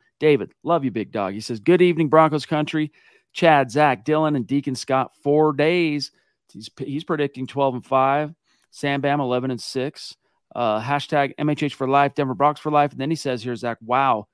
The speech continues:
I guess the gambling is a problem. Don't, uh, they understand the pol-, N F L policy?" Shake my head. You know, it is interesting because for a time, Zach,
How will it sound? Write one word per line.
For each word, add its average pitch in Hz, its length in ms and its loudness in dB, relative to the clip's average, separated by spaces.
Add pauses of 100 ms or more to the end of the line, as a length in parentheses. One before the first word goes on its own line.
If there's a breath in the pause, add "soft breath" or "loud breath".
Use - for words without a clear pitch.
(280)
I 120 80 -12
guess 139 240 -4
the 135 80 -6
gambling 131 640 -4
is 185 360 -2
a 127 100 -4
problem. 113 520 -4 (420)
Don't, 160 340 -2 (180)
uh, 143 340 -2
they 139 160 0
understand 135 500 -4
the 127 60 -6
pol-, 113 420 -8
N 123 160 -6
F 120 100 -10
L 120 120 -4
policy?" 123 440 -8
Shake 123 240 -12
my 117 120 -10
head. 123 220 -10 (580)
You 170 80 4
know, 185 160 8
it 190 80 6
is 202 340 2
interesting 156 480 -4
because 139 480 0 (1040)
for 170 180 -4
a 165 60 -6
time, 180 400 2
Zach, 117 400 -6